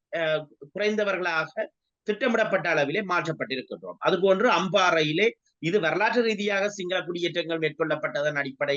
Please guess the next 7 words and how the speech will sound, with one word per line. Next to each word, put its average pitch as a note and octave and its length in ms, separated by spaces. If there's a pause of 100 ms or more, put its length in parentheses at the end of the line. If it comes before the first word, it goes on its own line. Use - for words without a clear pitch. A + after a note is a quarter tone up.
மகாவலி C#3+ 440
அதிகார C3+ 380
சபை C3+ 300 (400)
என்று E3 280
பலதரப்பட்ட A3 680
துன்பியல் F3 440
சம்பவங்களுக்குள்ளாக C#3 1120